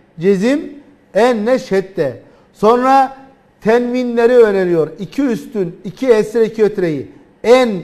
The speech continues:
in, ünü öğreniyor. Sonra lafzatullah'a geçiyor. Sonra zamirlere geçiyor derken çocuk iki ay, iki buçuk ay, bazen bir buçuk ay, bir ay çocuktaki kapasiteye göre,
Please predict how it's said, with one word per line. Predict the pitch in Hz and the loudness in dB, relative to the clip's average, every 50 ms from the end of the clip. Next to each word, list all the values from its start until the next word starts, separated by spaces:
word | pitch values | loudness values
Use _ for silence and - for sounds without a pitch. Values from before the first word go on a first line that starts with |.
| - - - | -12 -16 -10
in, | 220 226 247 247 240 240 - - - | -6 -4 -4 -4 -4 -8 -12 -16 -8
ünü | 208 202 202 233 | -6 -4 -2 2
öğreniyor. | 240 226 196 180 165 160 156 160 175 190 202 214 - - - - _ _ _ _ _ | 2 2 2 2 0 -2 -4 -4 -2 -2 -4 -4 -6 -14 -20 -20 _ _ _ _ _
Sonra | - 208 220 247 254 262 247 | -2 0 0 2 2 2 4
lafzatullah'a | 240 233 226 233 - 240 226 226 - 220 208 202 208 208 202 196 208 202 | 4 2 2 0 -4 -6 -6 -6 -6 -6 -2 2 4 4 4 4 2 0
geçiyor. | 185 180 165 - - 156 156 170 185 202 214 214 220 - - - - _ _ _ | -2 -4 -6 -6 -6 -2 0 2 2 2 2 0 -2 -8 -16 -20 -20 _ _ _
Sonra | - 202 226 247 254 247 247 226 | -2 0 0 0 2 0 -2 -2
zamirlere | 180 208 226 226 220 220 214 220 208 208 208 208 202 | 2 0 0 0 0 -4 -4 -2 -2 -2 0 0 0
geçiyor | 202 185 180 - 202 220 220 214 220 233 - - - 185 | 0 -2 -2 -4 -6 -4 -2 -2 -2 -2 -4 -8 -2 2
derken | 214 240 262 240 - - 240 233 240 240 247 277 - - - _ _ _ _ _ _ _ _ _ _ _ _ _ _ _ _ _ _ _ _ _ _ _ _ _ _ _ _ _ _ _ _ _ | 4 4 4 2 2 0 2 2 2 0 -2 -8 -14 -20 -20 _ _ _ _ _ _ _ _ _ _ _ _ _ _ _ _ _ _ _ _ _ _ _ _ _ _ _ _ _ _ _ _ _
çocuk | - 196 208 190 226 226 220 226 226 | -2 -2 0 2 0 -2 -2 -4 -14
iki | 220 165 - - 247 | -14 -8 0 4 6
ay, | 226 208 208 | 6 6 4
iki | 196 - 233 233 | 2 -2 -6 -6
buçuk | 226 208 - 220 220 185 | -6 -6 -6 -6 -2 0
ay, | 185 175 175 185 180 147 151 | 2 2 2 0 -4 0 4
bazen | 190 214 226 220 208 190 214 214 202 185 | 4 6 6 4 4 0 -2 -4 -4 -6
bir | 208 214 208 208 | -4 -4 -4 -4
buçuk | 208 196 208 208 190 | -6 -6 -6 -4 -2
ay, | 190 180 170 160 180 | 0 0 0 0 0
bir | 214 - | 0 2
ay | 185 185 180 185 | 2 0 -2 -4
çocuktaki | 196 208 196 208 208 208 196 185 180 185 | -6 -6 -6 -6 -8 -6 -6 -6 -6 -8
kapasiteye | - 202 196 190 202 196 180 - - - 180 180 180 | -6 -6 -6 -4 -2 -4 -4 -6 -4 -4 -2 -2 0
göre, | 165 151 143 151 175 196 214 202 - | -2 0 2 2 2 2 0 -2 -8